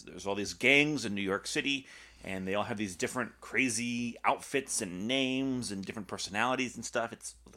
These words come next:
it's sort of this, like, circus atmosphere. Um, and some shit goes down in New York City, and there's, like, two hundred gangs, and all of them want to kill one gang, the Warriors,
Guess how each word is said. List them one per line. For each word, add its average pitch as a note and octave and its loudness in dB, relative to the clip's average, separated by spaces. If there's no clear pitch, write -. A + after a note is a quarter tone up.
it's - -12
sort G2+ -10
of - -18
this, E2+ -10
like, - -14
circus A#2 -4
atmosphere. G#2 0
Um, G2 2
and G2 -2
some G2+ -4
shit D3+ 0
goes A#2+ 4
down A2+ 6
in A2 0
New A2 2
York G#2+ 2
City, G#2 -2
and F#2 -10
there's, F2 -6
like, - -8
two C3+ 0
hundred A#2 0
gangs, G2 -2
and F2+ -14
all B2+ 4
of A#2 -2
them A2+ 0
want F#2+ 0
to G#2+ -6
kill G#2 2
one B2 4
gang, G2 0
the G2 0
Warriors, F#2 -2